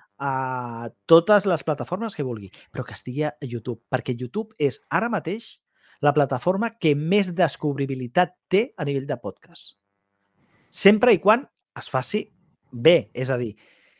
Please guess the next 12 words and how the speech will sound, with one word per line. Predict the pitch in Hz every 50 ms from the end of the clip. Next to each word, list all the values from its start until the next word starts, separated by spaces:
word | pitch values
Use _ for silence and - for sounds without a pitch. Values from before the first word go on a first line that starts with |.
| _ _ -
si | - - 147 139
tu | - 196 208 220
agafes | 208 202 196 - - 180 160 165 - - _ _
i | - 143
simplement | - 175 170 156 180 170 170 165
li | 165 156 151
poses | 165 160 139 151 143
el | 151 151 139
feed | - - 110 87 - _ _ _ _ _ _ _ _ _ _ _ _ _ -
perquè | 143 143 - 139
faci, | 127 - - 151 151 - - 170 156 139 - _ _ _ _ _ _ _
eh, | - 143 135 135